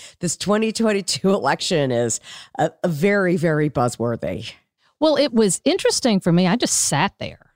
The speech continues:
Speaker 2: You know, there's some,
Speaker 1: <laughs>
Speaker 2: there's some chairs around kind of the, the
Speaker 1: Uh-huh.
Speaker 2: rotunda of the Capitol.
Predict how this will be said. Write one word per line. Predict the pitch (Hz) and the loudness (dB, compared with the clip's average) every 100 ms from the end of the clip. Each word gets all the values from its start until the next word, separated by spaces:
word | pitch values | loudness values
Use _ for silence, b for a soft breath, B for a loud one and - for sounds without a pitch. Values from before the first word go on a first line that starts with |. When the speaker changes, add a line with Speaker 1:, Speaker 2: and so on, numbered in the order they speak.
| - | 2
Speaker 2:
You | 180 | 2
know, | |
there's | 160 160 | 4 2
some, | - 160 135 | 2 0 -2
Speaker 1:
<laughs> | - | -2
Speaker 2:
there's | 165 - | -2 0
some | 147 | 0
chairs | - 220 208 196 180 | 0 2 4 2 2
around | 160 151 151 147 147 | 2 2 2 2 0
kind | 165 151 | 0 0
of | 139 | 0
the, | 127 135 131 - | -2 -4 -4 -2
the | 139 | 0
Speaker 1:
Uh-huh. | 160 | 2
Speaker 2:
rotunda | 165 156 170 156 131 120 | 2 4 4 4 0 -4
of | |
the | 131 | -10
Capitol. | - 156 151 151 127 117 | -8 -2 -2 0 -4 -6